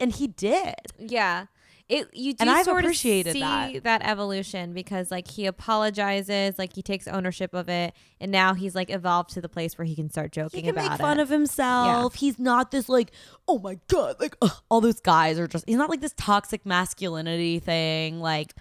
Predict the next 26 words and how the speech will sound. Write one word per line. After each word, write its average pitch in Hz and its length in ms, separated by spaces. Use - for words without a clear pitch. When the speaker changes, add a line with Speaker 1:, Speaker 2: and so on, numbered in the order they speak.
Speaker 2:
I 269 80
mean, 285 120
he 269 200
is. 190 420
<laughs> - 440
Speaker 1:
Well, 240 180
I - 20
guess 254 140
he 262 100
was 180 240
that 160 200
Speaker 2:
He 269 180
Speaker 1:
night. - 80
Speaker 2:
was 220 180
that 190 160
night. - 300
Um, 190 460
Speaker 1:
But 190 200
Speaker 2:
yeah, 196 240
but 240 120
I 262 80
mean, 262 140
I 247 80
guess 240 400
toxic 208 520
masculin-, 185 720